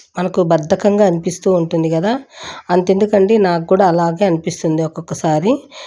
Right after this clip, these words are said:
నేను కూడా కొ-, కొన్ని కొన్నిసార్లు అట్లా బద్ధకించినప్పుడు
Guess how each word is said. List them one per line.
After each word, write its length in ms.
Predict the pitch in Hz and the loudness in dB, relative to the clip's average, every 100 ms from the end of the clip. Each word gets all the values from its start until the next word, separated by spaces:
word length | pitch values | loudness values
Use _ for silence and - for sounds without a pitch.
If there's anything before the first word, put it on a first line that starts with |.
| - - | -10 2
నేను 240 | 196 190 | 4 4
కూడా 520 | 185 185 233 214 175 160 127 - _ - - 180 170 | 2 2 2 2 0 -2 -6 -10 _ -20 -10 -8 0
కొ-, 340 | 185 175 170 | 2 4 2
కొన్ని 240 | 170 190 180 | 2 0 2
కొన్నిసార్లు 480 | 175 170 185 185 | 2 2 2 2
అట్లా 280 | 190 170 165 | 0 0 0
బద్ధకించినప్పుడు 920 | 160 160 156 165 180 170 175 175 - | 0 -2 -2 -2 -2 -2 -4 -6 -10